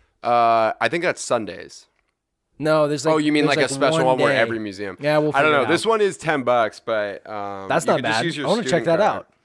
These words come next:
Speaker 2: out. Um,
Speaker 1: How was your weekend?
Speaker 2: Uh, it was good, man. Just kinda, I don't know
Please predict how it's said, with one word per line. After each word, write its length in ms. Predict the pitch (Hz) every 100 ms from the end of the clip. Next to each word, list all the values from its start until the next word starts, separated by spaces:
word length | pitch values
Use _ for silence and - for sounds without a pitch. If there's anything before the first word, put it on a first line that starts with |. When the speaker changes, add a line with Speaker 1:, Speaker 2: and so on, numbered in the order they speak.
| _ -
Speaker 2:
out. 640 | 139 151 139 131 120 107
Um, 60 | 104
Speaker 1:
How 80 | 143
was 100 | 139
your 100 | 160
weekend? 460 | 113 113 104 104 _ _ _ - - _
Speaker 2:
Uh, 540 | 170 170 175 175 170 165
it 40 | 180
was 180 | 240
good, 340 | 160 247 180 135
man. 340 | 139 190 226 - _ _
Just 140 | 135
kinda, 520 | - 160 151 143 131 - _ _ _ _ _
I 60 | 175
don't 100 | 147
know 200 | 117